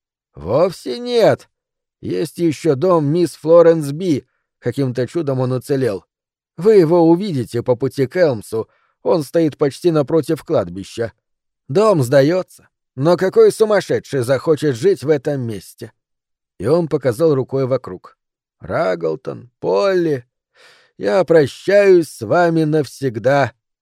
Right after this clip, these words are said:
проговорил он торжественно. «Навсегда?» «Я нашел себе работенку на торговой посудине, которая отплывает в Карибское море. Когда мы туда доберемся,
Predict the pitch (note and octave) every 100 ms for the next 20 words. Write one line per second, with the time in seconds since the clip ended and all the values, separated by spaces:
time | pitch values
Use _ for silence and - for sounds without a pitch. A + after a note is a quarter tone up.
0 | _ _ G2+ F#2 F#2+ G2+ A2+ D3 - A#2+
1 | A2+ A#2+ A2 G2 F2+ - D#2 D2 _ _
2 | _ _ _ _ E2 G#2 - F#2+ F2 C3+
3 | B2+ _ _ _ _ _ _ - B3 F#3+
4 | D3+ C3 F3 C#3 - C#3 C3+ C3+ C3+ -
5 | F#3 C#3+ C3+ C3+ B2+ C3 B2+ D3 C#3 C3
6 | C#3+ - G#3 D#3 C#3 B2+ - _ _ _
7 | - F#3 D#3+ B2+ D#3+ C#3 E3 C#3+ - E3+
8 | C3 A#2+ - B2+ A#2+ G#2 F#2+ E2 _ _
9 | _ _ _ _ - G#3+ G3 A#3 A3 G#3+
10 | A3 G#3+ G3+ G3+ A3 A#3+ E3+ - C3